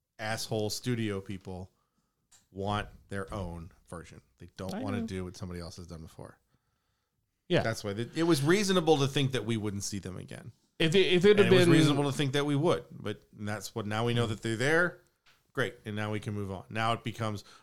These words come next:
Speaker 1: are we gonna see everybody else? When are we gonna get, when is, when is, uh, uh,
Speaker 3: Luke Ca-, well, you
Speaker 1: when is
Speaker 3: heard
Speaker 1: Punisher coming back?
Speaker 3: you
Speaker 1: When
Speaker 3: heard
Speaker 1: is
Speaker 3: Sebastian when he walked out.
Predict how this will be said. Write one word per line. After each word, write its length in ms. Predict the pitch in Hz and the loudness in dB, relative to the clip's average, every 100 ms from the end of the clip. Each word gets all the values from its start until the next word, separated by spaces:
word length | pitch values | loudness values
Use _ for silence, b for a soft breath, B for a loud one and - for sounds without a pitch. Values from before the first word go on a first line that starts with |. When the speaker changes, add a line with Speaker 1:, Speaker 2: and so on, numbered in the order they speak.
| _ | _
Speaker 1:
are 60 | 92 | -6
we 60 | |
gonna 100 | 104 | -6
see 160 | - 131 | 0 0
everybody 320 | 131 151 180 | 2 2 2
else? 340 | 247 98 - _ | 2 -2 -8 _
When 120 | 117 | 2
are 40 | 131 | 2
we 80 | 151 | 2
gonna 140 | 156 | 2
get, 260 | 160 - b b b b b | 2 0 b b b b b
when 160 | 127 156 | 0 0
is, 120 | 147 | 0
when 160 | 151 160 | -2 -2
is, 160 | 147 | 0
uh, 640 | 160 160 160 160 156 160 - | 2 4 4 4 2 -2 -6
uh, 420 | 175 165 156 151 143 - _ 127 | -2 0 0 -2 -4 -12 _ 2
Speaker 3:
Luke 200 | 139 147 | 2 4
Ca-, 120 | 175 | 6
well, 180 | 196 208 | 8 8
you 160 | 190 196 | 8 10
Speaker 1:
when 80 | |
is 120 | 233 226 | 10 8
Speaker 3:
heard 100 | 185 | 6
Speaker 1:
Punisher 260 | 185 151 | 6 4
coming 160 | 139 120 | 0 0
back? 200 | 101 - | -2 0
Speaker 3:
you 100 | 175 | 6
Speaker 1:
When 60 | 190 | 8
Speaker 3:
heard 80 | 226 | 8
Speaker 1:
is 60 | 233 | 4
Speaker 3:
Sebastian 520 | 180 160 214 - 160 | 2 4 4 4 6
when 100 | 135 | 8
he 60 | 127 | 8
walked 320 | 113 110 - | 8 6 4
out. 260 | 123 - | 4 2